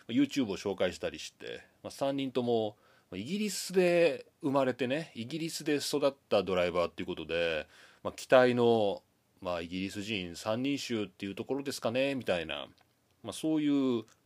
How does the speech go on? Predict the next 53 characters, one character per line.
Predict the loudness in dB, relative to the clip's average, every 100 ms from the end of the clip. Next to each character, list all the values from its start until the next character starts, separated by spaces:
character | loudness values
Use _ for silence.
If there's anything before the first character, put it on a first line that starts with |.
| _ _ _ _ _ -14
紹 | -8 -2
介 | -2
を |
し | -2
た | -2
か | -2
ど | -4
う |
か | -6
ち | -8
ょ |
っ | -10
と | -12
記 | -8
憶 | -6 -2
が | 2 2
曖 | 2
昧 | -2
な | -4
ん | -6
で | -8
す |
け | -12
ど、 | -10 -6 -6
ま | -8
あ、 | -4
僕 | -2 0
の | 0
中 | 2 4
で | 4
は | 2 2 -2
そ | -6 -4
う |
い | -4
う | -6
イ | -8
ギ | -8
リ | -8
ス | -4 -4
人 | -4 -6
三 | -4 -4 -2
人 | -4 -6
っ |
て | -10
い | -14
う | -14 -14 -18 _ _ _ -12
こ | -6
と | -4
に | -2
な | -4
っ |
て | -6
て | -10 -8 -8